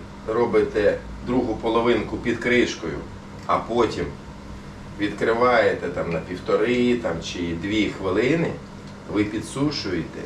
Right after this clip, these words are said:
і кляр такий виходить дуже-дуже нежненький. Боже, яка краса.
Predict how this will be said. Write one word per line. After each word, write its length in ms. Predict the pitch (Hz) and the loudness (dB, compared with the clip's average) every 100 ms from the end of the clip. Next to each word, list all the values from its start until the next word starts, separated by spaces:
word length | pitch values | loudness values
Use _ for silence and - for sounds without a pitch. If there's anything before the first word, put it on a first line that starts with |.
| - | -8
і 60 | 107 | -8
кляр 440 | 101 120 135 127 120 | -4 2 4 4 0
такий 260 | 107 107 110 | -6 -4 -2
виходить 680 | 110 120 123 104 98 90 131 | -2 0 0 2 -2 -2 2
дуже-дуже 800 | 147 156 127 127 120 127 120 110 | 2 2 2 0 0 -2 -2 -2
нежненький. 840 | 117 107 101 110 107 104 101 - - - - - - - - - - - - - - - - - - - - - | 0 0 0 2 2 2 -4 -10 -12 -12 -14 -14 -14 -14 -14 -14 -14 -14 -12 -14 -12 -12 -12 -12 -12 -12 -10 -2
Боже, 340 | 117 107 95 | 0 0 0
яка 300 | 92 92 87 | -2 -2 -4
краса. 400 | 82 85 73 - | -6 -6 -6 -8